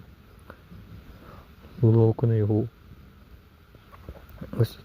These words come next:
ਤਿਉਹਾਰ ਨੂੰ ਬਹੁਤ ਧੂਮਧਾਮ ਨਾਲ ਮਨਾਉਂਦੇ ਨੇ, ਕਿਉਂਕਿ ਉਹਨਾਂ ਦੇ ਜੋ ਕਿ ਧਰਮ ਵਿੱਚ ਉਹ ਇਸ ਨੂੰ ਫਾਲੋ ਕਰਦੇ ਨੇ। ਸ਼ਿਵ ਜੀ ਨੇ ਜੋ ਕਿ,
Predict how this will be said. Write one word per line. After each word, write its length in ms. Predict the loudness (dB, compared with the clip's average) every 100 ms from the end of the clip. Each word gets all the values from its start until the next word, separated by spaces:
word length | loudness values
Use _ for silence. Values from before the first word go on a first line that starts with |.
| 0
ਤਿਉਹਾਰ 400 | 2 4 2 2
ਨੂੰ 260 | 0 0 2
ਬਹੁਤ 200 | 0 0
ਧੂਮਧਾਮ 420 | 0 0 0 -2
ਨਾਲ 100 | 0
ਮਨਾਉਂਦੇ 680 | 0 0 -2 0 2 2 2
ਨੇ, 60 | -2
ਕਿਉਂਕਿ 600 | -6 -16 -6 -2 0 0
ਉਹਨਾਂ 280 | -2 -2 -4
ਦੇ 80 |
ਜੋ 120 | -4 -6
ਕਿ 200 | -10 -6
ਧਰਮ 260 | -2 2 2
ਵਿੱਚ 220 | 0 2
ਉਹ 520 | 2 2 0 0 0
ਇਸ 100 | -2 -2
ਨੂੰ 80 | -2
ਫਾਲੋ 300 | 0 0 2
ਕਰਦੇ 300 | 0 0 0
ਨੇ। 120 | -2 -6 -16 -20 -20 -20 -20 -20 -20
ਸ਼ਿਵ 280 | -2 2 2
ਜੀ 180 | 0 -2
ਨੇ 160 | 0
ਜੋ 100 | -2
ਕਿ, 500 | -4 -2 0 0 -2